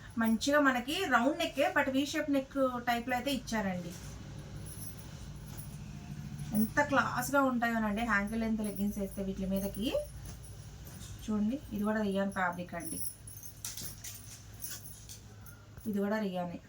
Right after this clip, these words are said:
ఆ, ఇది వీ షేప్ నెక్ అండి, రోమన్ సిల్క్ ఫ్యాబ్రిక్ వస్తుంది, రోమన్ సిల్క్ వస్తుంది అనమాట, వీ షేప్ నెక్ వస్తుంది. చూడండి కలర్ కాంబినేషన్ కూడా ఎంత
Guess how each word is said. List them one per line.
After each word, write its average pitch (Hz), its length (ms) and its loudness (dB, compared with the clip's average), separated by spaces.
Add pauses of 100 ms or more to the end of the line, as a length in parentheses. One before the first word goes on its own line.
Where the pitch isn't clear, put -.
(1500)
ఆ, 220 40 4 (320)
ఇది 254 180 6
వీ 277 80 6 (100)
షేప్ 330 240 2
నెక్ 262 240 4
అండి, 226 200 4 (180)
రోమన్ 311 360 6
సిల్క్ 294 220 2
ఫ్యాబ్రిక్ 233 400 4
వస్తుంది, 208 380 0 (160)
రోమన్ 269 420 8
సిల్క్ 247 300 0
వస్తుంది 202 360 -2
అనమాట, 185 300 -4 (680)
వీ 254 80 2 (100)
షేప్ 269 200 6
నెక్ 220 220 0
వస్తుంది. 185 400 -2 (2000)
చూడండి 202 380 0
కలర్ 196 260 2
కాంబినేషన్ 190 440 0
కూడా 214 160 0
ఎంత 180 120 -2